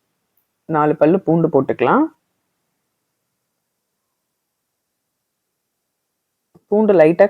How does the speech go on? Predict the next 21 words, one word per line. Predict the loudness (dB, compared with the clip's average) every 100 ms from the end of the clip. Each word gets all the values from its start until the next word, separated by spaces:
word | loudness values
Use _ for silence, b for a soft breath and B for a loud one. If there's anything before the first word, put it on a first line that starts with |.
| 2
கலர் | 2 2
சேஞ்ச் | -2 0 -2
ஆனதுக்கு | -4 -8 -6
அப்புறமா | -2 -2 0
கட் | -2 -2
பண்ணி | -2 -2
வச்சிருக்க | -4 -2 0 2
பெரிய | 2 0
வெங்காயம் | 0 -4 -6
ஆட் | -6
பண்ணிக்கலாம். | -12 -10 -12 _ _ _ _ _ _ _ _ _ _ _ _ _ _ _ _ _ _ _ _ _ _
ரொம்ப | -8 -6 -2 -2
சன்னமா | 0 -2 0 0
அரியணுங்கிறது | 0 0 0 -2 -2
இல்ல, | 2 2 2 b b b b b b -2
ரஃப்பா | 0 0 2
கூட | 2
நம்ம | 2 0
நல்லா | 0 -2 0
சாப் | -2
பண்ணி | -2